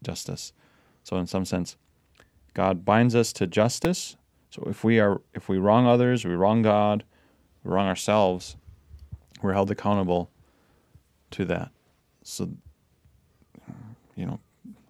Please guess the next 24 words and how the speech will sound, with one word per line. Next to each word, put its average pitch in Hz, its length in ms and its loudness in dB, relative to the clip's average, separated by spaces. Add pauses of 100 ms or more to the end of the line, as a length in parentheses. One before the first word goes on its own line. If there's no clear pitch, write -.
(100)
by 101 180 0
our 107 120 2
sins, 95 380 -4
we 98 120 -4
deserve 90 380 -4
death. 82 300 -8 (260)
We, 98 280 -4 (300)
we 95 140 -2
merit 92 320 -4
death. - 340 -12 (200)
There's 98 140 -6
n-, 110 140 -4 (120)
there's, 98 480 -10
there's 92 200 -12
no 98 400 -4 (580)
question 98 340 -2
of 80 100 -6
that. 82 240 -6 (680)
Um, - 320 -10 (580)
but 107 240 2 (360)
God 95 300 0 (120)
also 101 440 -2 (260)
ultimately 90 400 -2
says, 92 420 -2